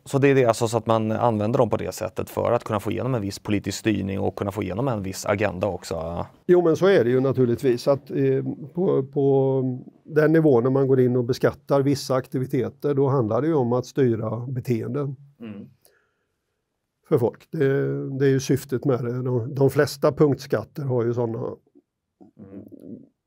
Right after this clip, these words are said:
Speaker 2: En sån bakgrund, även om en del också är,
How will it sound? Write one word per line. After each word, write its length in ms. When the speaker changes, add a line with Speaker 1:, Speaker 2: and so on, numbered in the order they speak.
Speaker 2:
En 120
sån 220
bakgrund, 600
även 220
om 120
en 120
del 240
också 280
är, 460